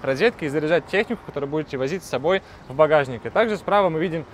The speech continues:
э, кнопки, э, откидывания сидений, то есть тоже не нужно вам заходить в салон задней двери, как не-, на некоторых машинах это делается, нажимать какие-то кнопки. Прямо отсюда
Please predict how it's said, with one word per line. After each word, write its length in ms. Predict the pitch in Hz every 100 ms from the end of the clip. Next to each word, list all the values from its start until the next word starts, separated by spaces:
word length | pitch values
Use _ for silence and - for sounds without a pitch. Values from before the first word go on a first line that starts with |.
| - -
э, 100 | 127
кнопки, 480 | - 180 180 - 147
э, 680 | 143 131 123 117 - 131 123
откидывания 440 | 135 190 165 147
сидений, 400 | - 139 220 254
то 120 | 185
есть 120 | 139 -
тоже 300 | 151 113 104
не 120 | 151
нужно 420 | 170 135 131 123
вам 160 | 127 123
заходить 300 | 107 147 151
в 40 |
салон 420 | - 123 180 208
задней 240 | 175 175 160
двери, 200 | 170 165
как 120 | 160
не-, 100 | 156
на 160 | 147
некоторых 300 | 156 156 143
машинах 360 | 147 143 156 139
это 160 | 139 131
делается, 400 | 131 135 127 131
нажимать 320 | 127 147 139
какие-то 240 | - 127
кнопки. 300 | 120 208 -
Прямо 280 | - 170 185
отсюда 380 | 160 - 254 170